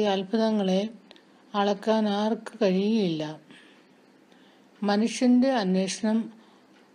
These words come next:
അങ്ങേയറ്റത്തെത്തിയാലും അവന് ആരംഭത്തിൽ തന്നെ നിൽക്കുകയേ ഉള്ളൂ. അവന് അത് എന്നും പ്രഹേളികയായിരിക്കും.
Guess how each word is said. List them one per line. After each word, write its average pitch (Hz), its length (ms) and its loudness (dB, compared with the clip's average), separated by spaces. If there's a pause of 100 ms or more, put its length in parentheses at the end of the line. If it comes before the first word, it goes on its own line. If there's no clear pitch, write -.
അങ്ങേയറ്റത്തെത്തിയാലും 208 1300 0 (640)
അവന് 214 340 2 (200)
ആരംഭത്തിൽ 220 640 0
തന്നെ 190 320 2 (640)
നിൽക്കുകയേ 214 720 4
ഉള്ളൂ. 165 340 0 (720)
അവന് 214 340 2 (380)
അത് 220 160 4 (160)
എന്നും 214 320 4 (540)
പ്രഹേളികയായിരിക്കും. 196 1160 0